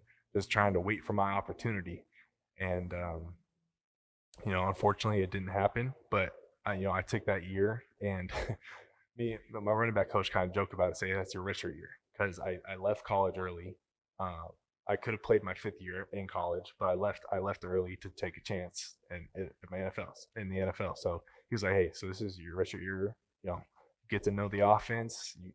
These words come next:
make a little bit of money on a practice squad. You're able to, you're able to,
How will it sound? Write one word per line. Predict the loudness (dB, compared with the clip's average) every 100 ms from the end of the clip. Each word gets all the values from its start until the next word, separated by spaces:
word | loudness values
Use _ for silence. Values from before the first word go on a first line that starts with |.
| -10
make | -8 -4
a | -2
little | 0 0
bit | 0 0
of |
money | 0 -2 -2 -2
on | -2
a | -6
practice | 0 0 0
squad. | -2 4 6 6 2 -10 -20 _ _ 0
You're | 2
able | 2 -2
to, | 0 0 0 -6 _ -16
you're | -6 -4
able | -4
to, | -10